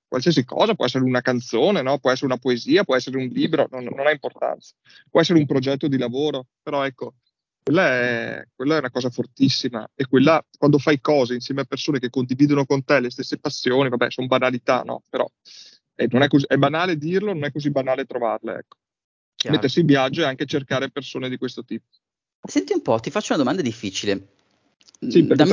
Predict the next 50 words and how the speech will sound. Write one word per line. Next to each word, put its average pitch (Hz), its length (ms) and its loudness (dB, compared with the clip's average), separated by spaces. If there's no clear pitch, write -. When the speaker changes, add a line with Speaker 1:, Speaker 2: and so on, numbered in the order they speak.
Speaker 1:
tra 170 100 2
poco 170 160 2
sai 147 120 0
che 147 120 -2
devo, 139 440 2
devo, 135 200 -2
Speaker 2:
De-, - 100 4
Speaker 1:
devo 156 80 6
Speaker 2:
devi 165 120 8
Speaker 1:
andare 156 180 8
Speaker 2:
andare. 123 160 8
Speaker 1:
a 131 40 -10
cercare, 135 520 0
a 151 100 6
cercare 175 300 -2
il 180 60 -2
mio 165 140 -2
autobus 160 460 -2
che - 100 -12
mi 139 120 -10
porterà 139 720 0
Speaker 2:
Ok. 131 200 4
Speaker 1:
a 127 80 -2
Saint-Jean. 127 420 -4
Speaker 2:
Ti-, - 160 -8
ehm, 156 520 0
la 202 140 0
paura. 123 360 0
Io 262 200 -2
personalmente 175 500 -2
la 123 80 -4
cosa 202 200 -4
che - 80 -8
mi 156 100 0
blocca 123 400 0
dal 127 160 0
dirti: 135 260 0
"Mario, 147 280 0
ti 143 100 -8
vengo 135 240 2
a 123 40 4
raggiungere 127 420 0
a 117 40 -2
Tokyo", 113 420 -6
per 131 140 -6
esempio, 120 420 -2
è 113 100 0
la 113 100 -2
paura. 104 560 -4
Speaker 1:
Mm. 160 40 -4